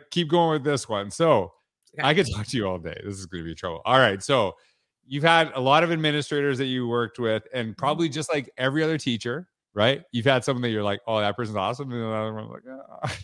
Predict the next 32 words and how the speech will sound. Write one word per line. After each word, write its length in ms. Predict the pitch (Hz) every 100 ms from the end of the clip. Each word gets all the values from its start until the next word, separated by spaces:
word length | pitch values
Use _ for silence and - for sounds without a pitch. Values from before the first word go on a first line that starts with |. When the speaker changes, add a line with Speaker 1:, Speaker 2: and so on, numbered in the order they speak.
| - - -
Speaker 1:
<laughs> 400 | - _ _ _
that 80 | 170
one's 300 | 175 170 147
not 300 | 175 196 202 _
awesome." 460 | 131 135 139 151 151
So, 560 | - 175 147 135 131 -
yeah, 240 | 120 120 101
right? 280 | 104 113 139
And 120 | 123 113
so 160 | 139
when 160 | 123 123
you 120 | 135
think 160 | 156 160
of 100 | 143
an 80 | 135
administrator 460 | 110 113 117 120
that 80 | 110
you 120 | 95
worked 320 | 95 135 135 151
with, 200 | 139 120
maybe 180 | 113 104
has 160 | 98
a 60 | 92
kid, 220 | - 113
who's 180 | 101 127
someone 160 | 127 117
that 100 | 95
really 220 | 95 98
inspired 440 | 87 - 87 87
you 80 | 85
and 60 | 80
why? 180 | 80